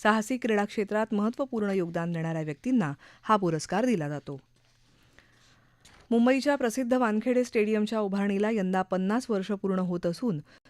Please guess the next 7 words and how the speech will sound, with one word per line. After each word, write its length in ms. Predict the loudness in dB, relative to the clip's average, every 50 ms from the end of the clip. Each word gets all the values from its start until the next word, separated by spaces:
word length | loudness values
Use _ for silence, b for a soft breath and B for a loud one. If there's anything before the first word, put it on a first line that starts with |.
| b -10
सुवर्ण 360 | -6 -2 0 0 0 0 0
महोत्सवानिमित्त 880 | 2 2 2 0 0 -2 -4 -4 -4 -2 -2 -4 -4 -6 -6 -6 -4 -4 -4 -4 -6 B B B B B 0
बारा 360 | 2 2 4 4 2 0 -2
ते 160 | -2 -2 -4
एकोणीस 440 | -4 -4 -4 -4 -2 -2 0 0 0
जानेवारी 400 | -2 -2 -2 -2 -2 -2 -2 -2
दरम्यान 460 | -2 -2 -2 -2 0 0 0 0